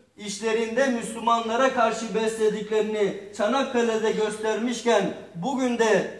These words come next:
Suriye'de göstermek istemektedirler. Ve lakin kardeşler, Müslümanlar ise, İslam topluluğu ise tam da Rasullerinin, peygamberlerinin onlar hakkında haber verdiği gibi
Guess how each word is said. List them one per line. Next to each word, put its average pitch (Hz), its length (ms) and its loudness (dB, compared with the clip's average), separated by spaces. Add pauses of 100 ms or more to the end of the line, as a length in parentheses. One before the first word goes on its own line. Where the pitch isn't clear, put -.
Suriye'de 233 520 0
göstermek 202 720 0
istemektedirler. 180 960 0 (340)
Ve 175 120 -4
lakin 226 380 -2
kardeşler, 185 640 -2 (340)
Müslümanlar 190 720 -4
ise, 185 480 -2 (180)
İslam 226 460 0
topluluğu 190 460 -2
ise 185 500 0 (220)
tam 226 300 0
da 190 100 2
Rasullerinin, 185 1080 -2 (260)
peygamberlerinin 180 1500 -2
onlar 180 420 -2
hakkında 175 800 0 (100)
haber 165 440 2
verdiği 175 420 -2
gibi 165 460 -2